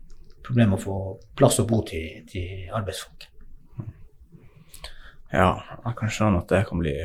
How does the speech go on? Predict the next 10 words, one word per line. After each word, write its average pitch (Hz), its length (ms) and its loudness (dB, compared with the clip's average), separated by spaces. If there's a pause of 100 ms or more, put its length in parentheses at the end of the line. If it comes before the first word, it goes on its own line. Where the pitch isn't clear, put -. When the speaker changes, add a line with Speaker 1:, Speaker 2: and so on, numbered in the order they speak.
(160)
Speaker 2:
problematisk. - 880 2
Det 92 140 4
er 90 80 8
jo 90 80 6 (680)
jævlig 98 360 6
dyrt. 95 240 4
Jeg 98 60 4
var 104 100 12
jo 101 80 4
på 78 140 6